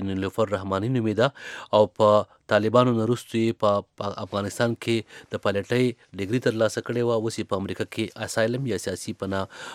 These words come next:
غوښتو خواست کړی دی. دی ویلي دي، که بیرته افغانستان ته لاړه، نو کېدای شي د دې ژوند ختم کړی شي. واشنګټن پوسټ وایي، پنځه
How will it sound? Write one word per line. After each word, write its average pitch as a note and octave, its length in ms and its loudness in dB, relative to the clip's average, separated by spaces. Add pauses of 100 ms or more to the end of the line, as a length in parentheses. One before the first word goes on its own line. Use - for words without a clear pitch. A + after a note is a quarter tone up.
(180)
غوښتو - 400 -2
خواست G2 300 2
کړی F#2 200 0
دی. F#2 160 -4
دی G#2 140 -6
ویلي G#2 240 -4
دي، G#2+ 140 -6
که F2 120 -10
بیرته A2 280 0
افغانستان G#2 500 -6
ته G2+ 80 -4
لاړه، G#2+ 200 2 (220)
نو G#2 140 -10
کېدای G2 320 -10
شي G#2 180 -10
د F2+ 140 -8
دې G#2 100 -4 (540)
ژوند A2 240 0
ختم F#2+ 260 -6
کړی F#2 200 -4
شي. G2 180 -8
واشنګټن G2 480 -8
پوسټ B2+ 260 0
وایي، C#3 160 2 (320)
پنځه G#2+ 160 -2